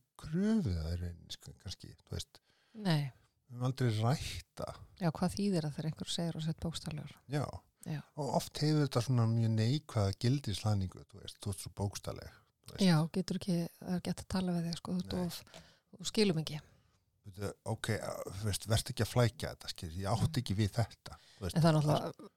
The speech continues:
Speaker 1: alls konar svona leiðindi í
Speaker 2: Já.
Speaker 1: samskiptum, sko.
Speaker 2: Svo er alveg hin hliðin, sko,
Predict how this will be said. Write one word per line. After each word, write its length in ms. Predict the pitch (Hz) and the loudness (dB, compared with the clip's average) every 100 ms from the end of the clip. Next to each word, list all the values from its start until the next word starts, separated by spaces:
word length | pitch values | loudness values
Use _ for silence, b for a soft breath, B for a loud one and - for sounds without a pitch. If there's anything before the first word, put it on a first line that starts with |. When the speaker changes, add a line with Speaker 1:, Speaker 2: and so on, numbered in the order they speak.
| - | -10
Speaker 1:
alls 220 | - 98 | -4 2
konar 220 | 107 101 | 2 4
svona 320 | 123 117 101 98 | 4 4 4 4
leiðindi 480 | 110 104 90 - 85 | 6 4 4 0 -4
í 240 | - 190 | -2 0
Speaker 2:
Já. 60 | 170 | 2
Speaker 1:
samskiptum, 480 | - - 92 76 - | 2 0 -6 -8 -12
sko. 160 | - | -4
Speaker 2:
Svo 80 | 180 | -2
er 100 | 180 | 0
alveg 180 | 180 170 | 0 0
hin 160 | 196 202 | 0 -2
hliðin, 320 | 175 165 160 | -2 -2 -2
sko, 160 | - | -2